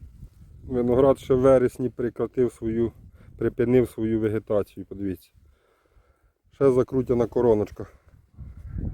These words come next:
Приріст зелений. Сьогодні вночі в нас було мінус два. Це вже трошки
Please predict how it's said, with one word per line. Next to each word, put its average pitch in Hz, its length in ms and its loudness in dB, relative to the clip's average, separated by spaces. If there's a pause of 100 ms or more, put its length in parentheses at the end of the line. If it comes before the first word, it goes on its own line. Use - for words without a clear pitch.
Приріст 127 360 2
зелений. 143 600 0 (1300)
Сьогодні 131 380 2
вночі 131 340 0
в 127 40 0
нас 123 180 0
було 123 260 0
мінус 123 400 0
два. 147 380 0 (1600)
Це 131 100 0
вже 123 180 4
трошки 123 520 0